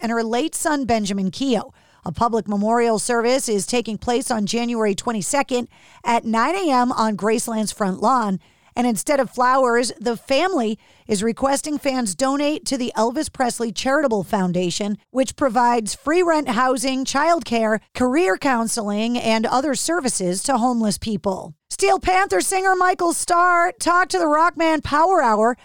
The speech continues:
about his relationship with the band's original bassist, Lexi Fox, who left in twenty twenty-one. Saying, quote, "We're all sad that Lexi left, but we love him and wish him well,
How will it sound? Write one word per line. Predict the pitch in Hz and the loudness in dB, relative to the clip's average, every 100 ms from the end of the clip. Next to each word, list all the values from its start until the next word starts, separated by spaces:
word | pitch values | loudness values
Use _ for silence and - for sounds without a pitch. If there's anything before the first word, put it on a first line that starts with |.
| - - | -18 -4
about | 202 247 | 0 2
his | 247 175 | 2 0
relationship | 220 254 311 285 247 311 | 2 2 2 -2 -4 -2
with | 311 | 0
the | 247 | 0
band's | 233 233 233 190 | 0 2 0 0
original | 214 196 233 311 349 | -2 0 0 0 0
bassist, | 240 220 202 220 214 | 2 2 2 0 -2
Lexi | 196 214 - 185 | -2 -2 -2 -4
Fox, | - 262 233 - - _ _ | 0 2 2 -2 -10 _ _
who | 254 247 | -2 2
left | 240 311 285 - | 4 4 2 0
in | 247 | -6
twenty | - 202 196 | -2 -2 -2
twenty-one. | - 190 170 226 196 220 - _ - | -2 -2 2 2 0 -4 -14 _ -4
Saying, | 285 254 | 0 0
quote, | 220 269 269 | 2 2 4
"We're | 233 240 | 4 4
all | 277 269 | 2 0
sad | - 269 277 | 0 2 2
that | 262 | 0
Lexi | 240 262 - 233 | 0 0 0 -4
left, | 208 277 269 269 - | 0 2 2 0 -2
but | 208 262 | 0 0
we | 262 254 | 2 0
love | 254 339 269 | 2 4 4
him | 262 277 | 0 0
and | - 240 | -2 0
wish | 233 262 233 | 0 0 0
him | 202 | 2
well, | 226 254 196 | 4 2 0